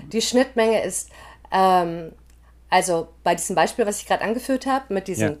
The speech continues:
Speaker 1: drei Bereichen,
Speaker 2: Ja.
Speaker 1: wenn die Bedrohung zu groß wird, reagiert der Mensch darauf entweder mit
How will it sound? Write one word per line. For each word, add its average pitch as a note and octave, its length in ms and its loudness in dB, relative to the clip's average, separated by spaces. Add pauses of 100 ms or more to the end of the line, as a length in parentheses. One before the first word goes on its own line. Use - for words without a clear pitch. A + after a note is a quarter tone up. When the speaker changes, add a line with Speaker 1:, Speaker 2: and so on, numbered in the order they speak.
Speaker 1:
drei D#3+ 320 2
Bereichen, E3 680 -2 (320)
Speaker 2:
Ja. A2 120 -2
Speaker 1:
wenn G3+ 140 2
die G#3+ 120 -4
Bedrohung G#3+ 680 2
zu - 160 -8
groß A#3+ 520 -2
wird, F4+ 440 -2 (340)
reagiert A3 420 2
der F3+ 120 0
Mensch F#3 340 -2
darauf G#3 520 4
entweder F3 600 -2 (420)
mit - 460 -4